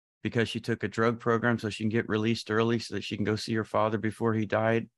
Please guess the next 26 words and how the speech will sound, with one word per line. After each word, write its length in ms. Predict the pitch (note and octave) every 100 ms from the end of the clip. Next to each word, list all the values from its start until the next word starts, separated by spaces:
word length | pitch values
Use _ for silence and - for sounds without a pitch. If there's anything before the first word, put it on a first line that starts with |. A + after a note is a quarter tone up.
| _
it 120 | - G#2
does 300 | C3+ C#3 -
just 380 | - A2+ -
kill 260 | - D3 D3+
me. 120 | A2+
And 120 | G#2
then 140 | A#2+ C3
I 80 | B2+
was 180 | B2
hearing, 240 | B2 C3 B2+ - - -
I 120 | A#2+
think, 380 | A#2+ D3 D3 -
um, 440 | C#3 C3+ B2+ A#2+ - _ _ _ _ _ _ _ _ _ - A2 -
R-, 120 | C#3+ C#3+
Rashida 460 | A2+ B2 - D#3+ E3
was, 200 | C3 A#2+ A#2
was, 300 | B2+ A#2 -
like, 200 | C3 A#2+
twenty 320 | - D3 E3
years 300 | D3+ G#2+ G2+
her 100 | -
father's 400 | G2 A#2 G#2+ G#2
been 200 | F#2+ G#2+
in 120 | F#2+ F2+
jail, 280 | - F#2
right? 340 | F#2 A2+ D3+